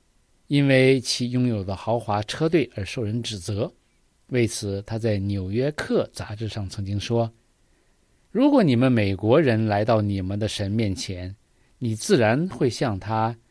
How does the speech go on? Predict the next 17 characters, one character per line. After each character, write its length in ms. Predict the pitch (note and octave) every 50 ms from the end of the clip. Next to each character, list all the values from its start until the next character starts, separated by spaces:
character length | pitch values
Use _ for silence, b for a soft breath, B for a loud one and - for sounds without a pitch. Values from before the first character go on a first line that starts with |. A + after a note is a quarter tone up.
| _ _ _
要 200 | - C3+ A2+ G2+
一 120 | G2 G#2
辆 280 | A2+ A#2 A2 G2 F2+ E2+
雪 200 | - - A2+ -
佛 120 | - -
兰 160 | G#2 F#2+ G2 G2
汽 160 | - - G2
车。” 320 | - - - G#2 F#2+ - _ _ _ _ _ _ _ _ _ _ _ _ _ _ _ _ _ _ _ _
在 160 | - - G#2+
他 200 | - - A2+ B2+
看 240 | C#3 - - A2 F#2+
来， 220 | F#2 F2 F2 F2+ - _ _ _ _ _ _ _ _ _ _ _ _ _ _ _ _ _
人 420 | - G#2+ G#2+ A2 A#2 C3+ D#3 F3
在 200 | - - D#3+ A#2+
神 320 | G#2 - - - - G2 F#2+
面 300 | A2+ C3+ C#3+ C3 G2+ F#2
前 420 | - - - F#2+ F2+ F2+ F#2